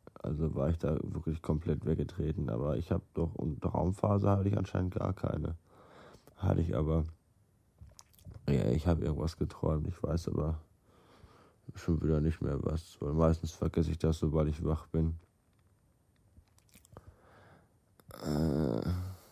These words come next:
irgendwas mit Michael Jackson, glaub ich. Also von zwei bis drei hab ich wohl.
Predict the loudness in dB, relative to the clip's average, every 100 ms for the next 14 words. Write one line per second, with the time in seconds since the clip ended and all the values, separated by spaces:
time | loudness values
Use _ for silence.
0 | -18 -18 -14 -2 0 2 0 -4 -6 -6
1 | -4 -4 0 -2 -2 -2 0 2 0 -2
2 | -6 -16 _ _ -20 -20 -20 -16 -10 -10
3 | -10 -14 _ _ _ _ _ _ _ _
4 | _ _ _ _ _ _ _ _ _ _
5 | _ _ _ _ _ _ -4 0 0 -2
6 | -6 -6 0 4 6 6 2 -4 0 2
7 | 2 2 0 4 4 6